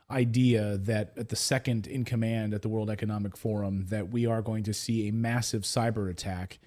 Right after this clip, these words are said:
hitting before the year twenty twenty-five, pointing out,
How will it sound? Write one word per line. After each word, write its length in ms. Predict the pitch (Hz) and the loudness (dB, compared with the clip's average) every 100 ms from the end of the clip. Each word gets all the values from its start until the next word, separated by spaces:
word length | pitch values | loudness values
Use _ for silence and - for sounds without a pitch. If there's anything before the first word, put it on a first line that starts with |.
| _ _ | _ _
hitting 340 | - 127 120 | 2 2 2
before 400 | 104 - 123 113 | 0 -2 0 0
the 100 | 107 | 2
year 200 | 110 101 | 0 -2
twenty 340 | 98 - 104 101 | -4 -4 -2 -4
twenty-five, 880 | - 98 87 - 104 87 76 76 85 - 120 - - 196 | -4 -6 -4 -4 -4 -4 -6 -10 -14 -12 -12 -14 -20 -10
pointing 320 | - 180 156 | 0 2 4
out, 240 | 143 127 | 2 2